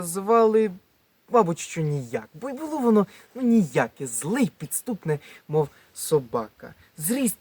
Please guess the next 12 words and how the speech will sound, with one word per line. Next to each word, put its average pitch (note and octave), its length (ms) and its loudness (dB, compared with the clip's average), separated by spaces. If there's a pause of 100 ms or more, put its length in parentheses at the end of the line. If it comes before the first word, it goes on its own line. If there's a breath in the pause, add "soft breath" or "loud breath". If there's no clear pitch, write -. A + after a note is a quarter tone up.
маленький, D#3 840 0
груди C3 420 -4
впалі, G#3+ 600 -4
тож G3+ 240 0 (460 loud breath)
недопалком E3 840 0 (300 loud breath)
прозвали. A2+ 720 -4 (460 soft breath)
В - 40 -18
школі C3 360 2
били, F3+ 440 0
глузували, C3+ 920 -2 (280 soft breath)
і F3+ 60 -8
дівчата C#3 680 -6